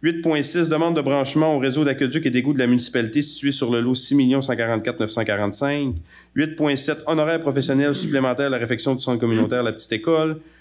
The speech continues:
huit point huit, démission employé zéro deux zéro zéro quatre,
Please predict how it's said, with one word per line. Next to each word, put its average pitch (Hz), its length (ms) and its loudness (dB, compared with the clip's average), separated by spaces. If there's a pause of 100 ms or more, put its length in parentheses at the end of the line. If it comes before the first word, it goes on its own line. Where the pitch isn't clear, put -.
(160)
huit 156 240 -2
point 151 160 2
huit, 147 240 0
démission 151 480 2
employé 131 440 2
zéro 131 320 2
deux 135 140 2
zéro 120 220 0
zéro 107 260 0
quatre, - 480 -6